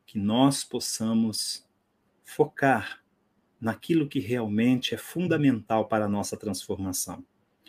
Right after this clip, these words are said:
Porque quando isso ocorre, quando pedimos com sinceridade esse auxílio para que tenhamos discernimento, para melhorar a nós mesmos e usar com sabedoria a nossa melhora para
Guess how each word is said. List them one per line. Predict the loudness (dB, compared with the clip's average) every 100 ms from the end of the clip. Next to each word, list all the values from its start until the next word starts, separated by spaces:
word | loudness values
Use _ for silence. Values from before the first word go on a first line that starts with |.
| -20 -16 -4
Porque | 2 6
quando | 8 10 10
isso | 8 4 0
ocorre, | 2 2 2 -2 _ _
quando | 2 2 6
pedimos | 4 4 2 0 0
com | -4
sinceridade | 2 4 4 4 2 4 2 2 2 -4 -16 _ _ _ _ _ _ _ _ _ _ -20 -20 _ _ _ _ 6
esse | 6 6 4
auxílio | 4 2 4 6 6 4 -6 _ _ _ _ _ _ _
para | 4 4
que | 4
tenhamos | 6 6 6 4
discernimento, | 2 2 0 0 0 2 4 2 -4 -12 -2
para | 2 6
melhorar | 8 8 8 4
a | 2
nós | 2 2 4
mesmos | 4 4 0 -2
e | -2
usar | 2 2 0
com | -2
sabedoria | -6 -2 0 4 4 6 4
a |
nossa | 4 4 2 -2
melhora | 0 2 2 2 -4
para | 2 4 4 0